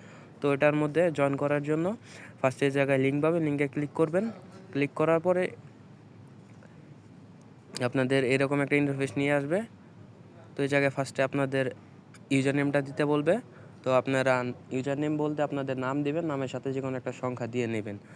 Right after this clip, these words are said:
তো আর এই অফারটার লিংক আমাদের Telegram চ্যানেলে পেয়ে যাবেন। Telegram চ্যানেলে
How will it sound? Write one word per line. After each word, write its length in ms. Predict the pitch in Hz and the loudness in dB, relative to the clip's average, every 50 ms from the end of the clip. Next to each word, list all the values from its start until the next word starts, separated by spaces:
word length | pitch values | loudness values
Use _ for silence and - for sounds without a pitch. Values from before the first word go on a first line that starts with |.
| - - - | -12 -2 0
তো 60 | 127 | 2
আর 80 | 127 | 2
এই 320 | 120 107 135 139 135 127 - | 4 4 4 4 2 2 0
অফারটার 420 | - 131 127 143 139 - - 147 | -2 -2 0 -2 -2 0 0 2
লিংক 240 | 139 143 156 170 160 | 2 2 2 0 0
আমাদের 280 | 143 135 131 135 135 135 - | -2 -2 -2 -2 -4 -2 -2
Telegram 380 | 139 139 139 131 135 135 139 | -2 -2 0 0 0 -2 -2
চ্যানেলে 360 | 135 - 139 143 143 143 147 143 | -2 -2 -2 -2 -2 -2 -2 -2
পেয়ে 160 | 151 151 147 | -2 -2 -2
যাবেন। 220 | 165 175 190 185 | -2 -2 -2 -2
Telegram 420 | 165 160 151 143 139 143 139 143 139 | -2 -2 -2 -2 -2 -2 -2 -2 -2
চ্যানেলে 380 | - 147 151 156 165 170 165 | -4 -4 -4 -2 -2 -4 -4